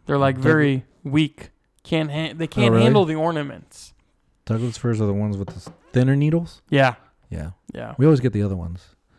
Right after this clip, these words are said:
Speaker 1: The thick needles?
Speaker 2: The thick needle. <laughs>
Speaker 1: <laughs> Speaking of, so Cynthia finally bought a fake tree this year. And
Speaker 2: Why you guys going fake tree? You got a fake tree here.
Speaker 1: I know,
Speaker 2: You
Speaker 1: but
Speaker 2: gotta, no, man. You
Speaker 1: you
Speaker 2: got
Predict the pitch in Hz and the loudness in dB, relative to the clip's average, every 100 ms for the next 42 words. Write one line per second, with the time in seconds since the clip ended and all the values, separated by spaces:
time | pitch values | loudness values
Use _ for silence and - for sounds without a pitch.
0 | - - - 156 - 147 147 156 92 - | -16 -14 -4 -4 -2 -2 -2 -4 -8 -8
1 | 123 - 104 92 90 87 - 64 - - | -8 -4 -4 -2 -2 -4 -6 -8 -10 -10
2 | - - - _ _ - - - 160 160 | -18 -20 -20 _ _ -12 -8 -4 0 -2
3 | - 170 233 170 156 143 143 - _ - | -2 -2 -2 2 2 2 0 -8 _ -6
4 | 175 156 190 185 175 - 170 165 156 151 | -6 -4 -6 -4 -4 -2 -4 -2 -2 0
5 | 147 143 139 - 156 - - 156 143 139 | -2 -2 -6 -4 -4 -6 -8 -6 -4 -6
6 | - - 120 - _ _ _ _ _ 139 | -10 -12 -12 -14 _ _ _ _ _ -4
7 | 139 269 330 330 311 302 285 320 - 202 | 2 2 4 2 4 4 4 2 2 2
8 | 226 247 294 233 269 247 269 190 117 175 | 4 2 2 2 4 6 6 6 4 2
9 | 185 214 233 247 233 208 240 180 180 175 | 2 2 2 4 2 0 4 6 8 4
10 | 175 82 107 104 - 85 107 175 208 214 | 0 -10 -10 -8 -8 -8 -8 -6 -4 0
11 | 214 | 4